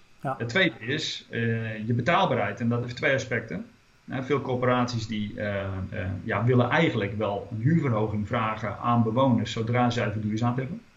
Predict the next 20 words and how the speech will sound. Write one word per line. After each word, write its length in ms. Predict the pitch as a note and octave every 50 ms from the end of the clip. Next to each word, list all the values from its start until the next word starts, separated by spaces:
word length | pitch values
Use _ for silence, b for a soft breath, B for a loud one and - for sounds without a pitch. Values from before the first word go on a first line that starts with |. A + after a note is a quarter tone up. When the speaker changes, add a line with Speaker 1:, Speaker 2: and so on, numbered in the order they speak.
| _ - - _ _ _ _ _ - - - - - -
Speaker 2:
Oké, 240 | C#3 A#2+ - - B2
dat 180 | B2 B2 -
kan. 340 | - - - D3 D3+ C#3+ A#2+
Eh, 100 | G#2 G#2 G2+ G2+ G2 G2 G2 F#2+ A2+ G#2+ G2+ G2+ A2 A2 A#2+ A#2 - A#2 G#2+
dan 140 | A#2 A2+
moet 180 | B2+ C#3 B2+ -
je 100 | - C3
ook 100 | B2 A#2+
kunnen 240 | - C#3 B2+ B2+ B2+
uitleggen, 680 | C#3+ C#3+ D3 B2+ A#2 A2 G#2 G2 - - G#2+ G#2+ A#2+ A#2+ b b b b b b b -
eh, 140 | - G#2+ G#2 G#2 G#2
dat, 360 | G#2+ A#2+ A2+ A2+ - - - -
eh, 340 | G#2+ G#2+ G#2 G#2 G#2 G#2 G#2
ze 180 | G#2 - B2+ A#2
ook 160 | A2+ A2+ A#2
een 100 | A2 A2
lage 280 | A#2 B2+ B2+ B2+ - A#2+
energierekening 680 | A2+ A#2 A2+ A2+ A#2+ B2+ B2+ A#2+ A2 A2+ A2+ G#2+ G#2
voor 100 | - G2+
terugkrijgen. 480 | - C3 B2 - - B2+ B2 - B2+